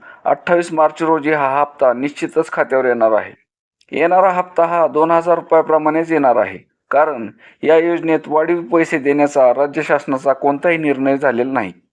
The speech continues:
किंवा त्यासाठी अतिरिक्त निधी मंजूर केलेला नाही. वार्षिक पंधरा हजार रुपये देण्याची घोषणा सत्यात उतरण्यासाठी शासनाकडून शासन निर्णय म्हणजे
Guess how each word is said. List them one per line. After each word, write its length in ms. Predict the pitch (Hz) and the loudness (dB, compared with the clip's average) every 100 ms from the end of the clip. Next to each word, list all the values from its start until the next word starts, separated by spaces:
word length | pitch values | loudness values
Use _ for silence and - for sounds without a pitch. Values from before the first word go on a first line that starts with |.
| _ _ _ _ _ _ _ - | _ _ _ _ _ _ _ -2
किंवा 360 | 170 147 101 - _ _ _ | 2 2 0 -4 _ _ _
त्यासाठी 480 | 160 170 185 156 151 - | 0 0 0 -2 -2 0
अतिरिक्त 460 | 156 170 170 - | 0 0 -2 -4
निधी 440 | 170 156 139 135 123 | -4 -4 -6 -6 -6
मंजूर 360 | 123 147 156 165 156 | -4 -2 0 -2 0
केलेला 260 | 127 131 | 0 0
नाही. 300 | 143 120 92 - _ - _ _ - | 0 -4 -6 -18 _ -20 _ _ -2
वार्षिक 460 | 143 - - 190 | 0 0 -8 -14
पंधरा 380 | - 175 175 170 | -4 -2 0 0
हजार 220 | 170 175 | 2 0
रुपये 240 | 165 - 170 | -2 -2 0
देण्याची 440 | 160 160 160 170 | 0 -2 -4 -6
घोषणा 500 | 143 151 - 151 110 | -4 -4 -2 -2 -2
सत्यात 480 | 107 160 - 165 170 | -2 -6 0 0 0
उतरण्यासाठी 880 | 170 165 147 147 165 156 143 110 - - - - _ - | -2 0 0 -2 -2 -4 -4 -8 -12 -20 -20 -20 _ -12
शासनाकडून 720 | - 170 165 185 185 180 180 185 | 0 0 2 0 0 0 -2 -2
शासन 420 | 196 170 190 180 | -2 0 0 -2
निर्णय 380 | 175 175 165 170 | 0 0 2 2
म्हणजे 520 | 165 151 139 113 | 0 0 0 0